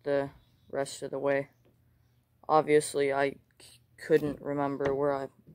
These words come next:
where my scissors were, so it's gonna be a bit harder, um,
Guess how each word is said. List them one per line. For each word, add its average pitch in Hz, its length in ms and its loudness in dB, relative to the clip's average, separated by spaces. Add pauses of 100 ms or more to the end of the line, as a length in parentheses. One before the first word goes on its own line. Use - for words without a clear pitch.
where 151 180 6
my 143 140 -2
scissors 160 480 -2
were, 160 320 0 (680)
so 143 360 2
it's - 180 -6
gonna 135 200 -6
be 131 140 -4
a 135 80 -2
bit 135 200 0
harder, 139 440 0 (1800)
um, 135 360 -8